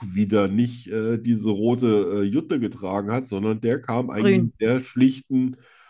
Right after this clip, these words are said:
Speaker 1: schwarzen Stiefeln
Speaker 2: Ah.
Speaker 1: mit seinem Knecht Ruprecht um die Ecke und hatte auch nur so eine braune Kutte an und
Speaker 2: Braun? Okay.
Speaker 1: ja, und ich
Speaker 2: Dachte
Speaker 1: glaube,
Speaker 2: grün.
Speaker 1: in, in Österreich heißt er Krampus.
Speaker 2: Oh ja.
Speaker 1: Wie er jetzt in der Schweiz heißt, weiß ich eigentlich gar nicht.
Speaker 2: Samichlaus.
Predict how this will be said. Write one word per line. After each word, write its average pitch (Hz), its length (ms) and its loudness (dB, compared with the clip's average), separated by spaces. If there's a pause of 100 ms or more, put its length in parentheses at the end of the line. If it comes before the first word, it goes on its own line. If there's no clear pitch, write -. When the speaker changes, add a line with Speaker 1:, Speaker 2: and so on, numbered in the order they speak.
(140)
Speaker 1:
schwarzen 123 580 -4
Stiefeln 135 840 4
Speaker 2:
Ah. 120 60 2
Speaker 1:
mit 113 140 -2
seinem 113 360 0
Knecht 117 420 -4
Ruprecht 123 680 0
um 131 180 -2
die 123 200 0
Ecke 127 360 2
und 104 240 -2
hatte 104 240 -8
auch 110 120 -2
nur 127 140 2
so 117 80 -2
eine 117 140 0
braune 117 480 -2
Kutte 143 500 -6
an 120 320 -4
und 87 500 -12
Speaker 2:
Braun? 180 500 0 (120)
Okay. 160 340 -14 (220)
Speaker 1:
ja, 98 140 -2
und 98 220 -8
ich 92 40 -6
Speaker 2:
Dachte 101 240 -2
Speaker 1:
glaube, 117 200 0
Speaker 2:
grün. - 200 -2
Speaker 1:
in, 101 200 -8
in - 60 -20
Österreich 117 640 -2
heißt 113 280 0
er 98 100 -2
Krampus. 196 960 0 (200)
Speaker 2:
Oh 233 220 6
ja. 214 320 0 (120)
Speaker 1:
Wie 127 120 6
er 127 100 6
jetzt 117 300 0
in 117 60 -4
der 107 100 -2
Schweiz 117 420 -4
heißt, 208 280 -6
weiß 208 220 -4
ich 90 60 -10
eigentlich - 240 -18
gar 226 180 0
nicht. 370 100 -2
Speaker 2:
Samichlaus. 180 600 -6